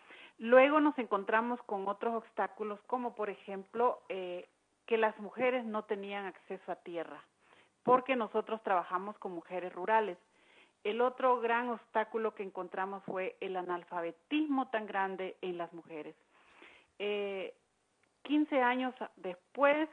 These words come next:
podemos decir que, eh, tenemos ya tres años de estar alfabetizando a las mujeres. Sabemos que esa no es nuestra tarea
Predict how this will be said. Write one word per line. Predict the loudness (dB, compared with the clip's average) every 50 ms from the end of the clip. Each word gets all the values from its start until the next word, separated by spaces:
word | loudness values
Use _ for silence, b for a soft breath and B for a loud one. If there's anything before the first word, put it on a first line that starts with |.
| -8 _ 0
podemos | 2 2 2 2 -2 -4 -4 -4
decir | -6 -8 -8 -6 -4 -4 -4 -4 -6 _
que, | -6 -4 -4 -4 -4 -6 -8 -8
eh, | -8 -6 -6 -8 -8 -10
tenemos | -10 -8 -8 -6 -6 -8 -6 -4
ya | -2 0 2 0 0 -2
tres | -8 -8 -8 -8 -8 -4
años | -2 -2 -2 -2 -4 -6 -6 -6 -6 -8
de | -10
estar | -12 -8 _ 0 2 2 2
alfabetizando | 2 0 -2 -4 -4 -4 -4 -6 -8 -14 -8 -6 -4 -4 -2 -2 -4
a | -4
las | -6 -8 -10 -12
mujeres. | -14 -14 -10 -8 -8 -6 -8 -8 -12 _ b b b b b b b _ 0
Sabemos | 2 2 4 4 2 0 2 0 0 -2 -2 -6
que | -2 0 2 4 4 2 0 -2 -2
esa | -4 -4 -4 -4 -4 -6
no | -4 -4 -4 -2
es | -2 -2 -4 -4
nuestra | -6 -8 -8 -10 _ -4 -4 -4 -2
tarea | -2 -2 -2 -2 -2 -2 -2 -4 -4